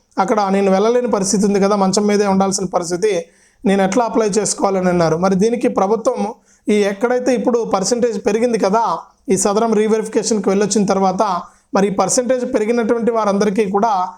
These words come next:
మళ్ళీ వెరిఫికేషన్ చేస్తారు. అంటే వీళ్ళు పదహైదు వేల రూపాయలకు అర్హులా కాదా అని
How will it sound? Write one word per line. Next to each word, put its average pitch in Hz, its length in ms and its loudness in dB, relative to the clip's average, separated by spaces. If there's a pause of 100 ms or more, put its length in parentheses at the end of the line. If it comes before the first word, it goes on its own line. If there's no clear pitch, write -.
(280)
మళ్ళీ 196 640 0
వెరిఫికేషన్ 226 600 -2
చేస్తారు. 190 300 0
అంటే 208 180 0
వీళ్ళు 220 220 2
పదహైదు 196 400 0
వేల 220 120 0
రూపాయలకు 196 680 0 (360)
అర్హులా 214 360 0
కాదా 202 340 0
అని 196 140 0